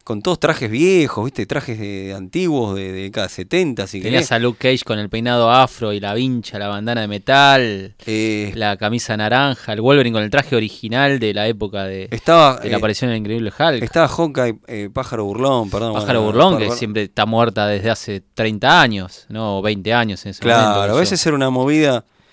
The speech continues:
Speaker 1: eh, y bueno, un montón de, de
Speaker 2: Había otro Capitán América que en ese momento, eh, estaba muerto, si no me equivoco. Sí, sí, todavía estaba
Speaker 1: Sí, sí,
Speaker 2: muerto,
Speaker 1: sí, sí,
Speaker 2: ¿o
Speaker 1: sí.
Speaker 2: no?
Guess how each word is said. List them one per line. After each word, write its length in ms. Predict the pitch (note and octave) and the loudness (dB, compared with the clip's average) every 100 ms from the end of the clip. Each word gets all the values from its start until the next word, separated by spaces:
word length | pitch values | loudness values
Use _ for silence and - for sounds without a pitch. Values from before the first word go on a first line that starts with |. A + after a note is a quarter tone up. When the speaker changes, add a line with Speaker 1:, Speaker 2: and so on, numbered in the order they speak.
| _ _ _ _ | _ _ _ _
Speaker 1:
eh, 720 | A2+ A2+ G#2+ G#2 G#2 G#2 G2+ G2 _ _ _ _ - | -6 -4 -4 -4 -6 -6 -8 -10 _ _ _ _ -10
y 160 | A2+ B2 | -4 2
bueno, 180 | G#3+ | 2
un 60 | D3+ | 2
montón 440 | B2+ A#2 A#3+ C4+ | 0 2 4 4
de, 260 | D3+ A#2 A2 | 4 2 2
de 240 | A2 G#2+ G#2+ | 0 -2 0
Speaker 2:
Había 220 | B2+ C3 | 2 2
otro 160 | A#2 A#2 | 2 0
Capitán 320 | A2+ A2+ B2+ | 0 0 0
América 260 | G3+ F3+ | 2 2
que 60 | B2 | 2
en 80 | C3 | 0
ese 160 | - | -2
momento, 580 | C3 D3 D3+ B2 A#2 G2+ _ _ _ _ | -2 -2 -2 0 0 -2 _ _ _ _
eh, 680 | - A#2 A2+ A2 G#2+ G#2 G2+ | -4 -2 0 2 0 -2 -4
estaba 260 | F#2+ C#3+ B2 | -2 2 4
muerto, 360 | E3 C4+ C3+ A#2+ | 6 4 4 -2
si 100 | A#2+ | -4
no 80 | |
me 60 | A2+ | -4
equivoco. 440 | A2+ A2 G2 F#2 _ | 0 -2 -4 -10 _
Sí, 360 | - D3+ E3 G#2 | -2 2 2 0
sí, 160 | C#3+ | -4
todavía 260 | A#2+ A2+ C3+ | -2 -2 -2
estaba 200 | - G#2+ | -2 -4
Speaker 1:
Sí, 40 | |
sí, 60 | C#3+ | 0
Speaker 2:
muerto, 140 | F3 B2 | 0 0
Speaker 1:
sí, 60 | |
sí, 60 | G2+ | -2
Speaker 2:
¿o 20 | |
Speaker 1:
sí. 60 | G#2+ | -4
Speaker 2:
no? 160 | G2 | -6